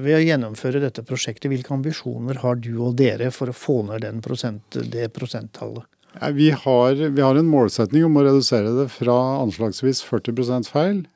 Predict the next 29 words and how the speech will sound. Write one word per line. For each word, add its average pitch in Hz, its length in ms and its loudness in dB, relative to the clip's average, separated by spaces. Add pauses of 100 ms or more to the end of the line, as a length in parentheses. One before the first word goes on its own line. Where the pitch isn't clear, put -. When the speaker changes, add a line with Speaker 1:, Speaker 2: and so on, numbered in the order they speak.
(100)
Speaker 2:
ned 113 320 -4
til 131 80 -2
femten 95 480 -4
prosent. 107 540 -6 (920)
Eh, 131 400 0
altså 131 320 -2
fjerne 113 480 0
femogtjue 113 560 -2
prosent 113 480 -4
av 104 240 -6
feilene. 104 400 -8 (320)
Speaker 1:
Det 135 160 -2
er 135 220 2
jo 139 100 4
et - 80 -4
svært, 110 400 -6
eh, 131 240 -2
tall, 147 240 -2
da. 254 80 -4
Speaker 2:
Ja, 127 320 0
det 135 80 4
er 175 160 4
stort, 196 400 0
og, 151 320 4
og 143 160 0
det 147 80 4
er 165 400 2
ambisiøst, 156 880 0
men 147 240 0